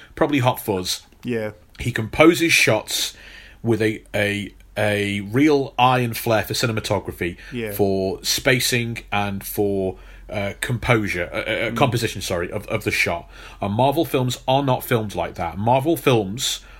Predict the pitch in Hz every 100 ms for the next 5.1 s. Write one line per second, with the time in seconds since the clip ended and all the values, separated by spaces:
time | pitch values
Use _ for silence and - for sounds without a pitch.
0 | - 107 113 113 - 113 95 - - 104
1 | 104 101 - - - - - - - -
2 | 240 220 202 - - - 196 175 143 131
3 | 123 - - - 123 120 - - 117 92
4 | 82 82 - - - - - 107 - -